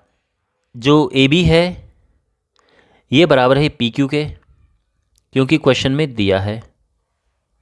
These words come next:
और उसके बाद जो एएम है ये बराबर है पीएन के, ये भी क्वेश्चन में दिया है। अब आप सोचो यहाँ पे क्या प्रॉपर्टी लगेगी, सोचिए।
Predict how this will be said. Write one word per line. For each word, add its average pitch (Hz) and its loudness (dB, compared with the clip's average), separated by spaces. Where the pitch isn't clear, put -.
और 170 2
उसके 180 0
बाद 175 2
जो 175 -2
एएम 135 0
है 151 -6
ये 123 4
बराबर 110 0
है 139 -4
पीएन 104 -4
के, 120 -6
ये 104 -2
भी 113 -4
क्वेश्चन 110 -6
में 113 -6
दिया 92 -4
है। 95 -12
अब 151 0
आप 175 0
सोचो 135 -2
यहाँ 127 -4
पे 123 -10
क्या 117 -6
प्रॉपर्टी 104 -8
लगेगी, 90 -10
सोचिए। 98 -4